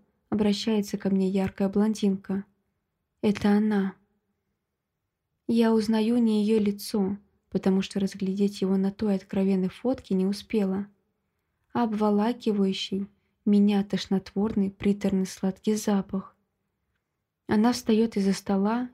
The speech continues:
являя моему взору безупречную фигуру, обтянутую узкой красной юбкой и белой блузкой, размера на два меньше положенного. «К Майклу»,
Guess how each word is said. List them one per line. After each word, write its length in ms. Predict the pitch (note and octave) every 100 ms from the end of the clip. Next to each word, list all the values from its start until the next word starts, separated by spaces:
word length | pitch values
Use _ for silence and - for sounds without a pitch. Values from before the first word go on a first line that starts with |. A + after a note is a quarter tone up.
| -
являя 420 | G3 F#3+ G3+ G3
моему 360 | F#3+ G3 G3
взору 340 | F#3+ G3 A3 G#3+
безупречную 720 | F#3+ F3+ F3+ G3 F#3+ - F#3+
фигуру, 640 | - G#3 G3+ G3 F#3+ G3 - _ _ _ _ _
обтянутую 920 | G#3+ G3+ - G#3 A3 G#3+ G3+ G3 F#3+ -
узкой 360 | A3+ A3 G3+
красной 440 | G3+ G3+ G3+ - F#3
юбкой 540 | F#3+ A#3+ - G3+ G3 - _ -
и 80 |
белой 360 | F3+ G3 F#3+ G#3
блузкой, 600 | G#3 G#3+ G3+ - F#3+ G3 - _ _ _ _ _ _ _ -
размера 520 | A#3 G#3+ A#3+ B3 A#3
на 180 | G#3 G3
два 240 | G3 A3+
меньше 400 | G#3+ G3 F#3+ -
положенного. 840 | G3 G#3 A3 G3+ - F#3+ F#3 F#3+ G3+ _ _ _ _ _ _ _ _ _ _ _ _ _ _ _ _
«К 120 | -
Майклу», 640 | A#3 B3 A3+ G3+ - F3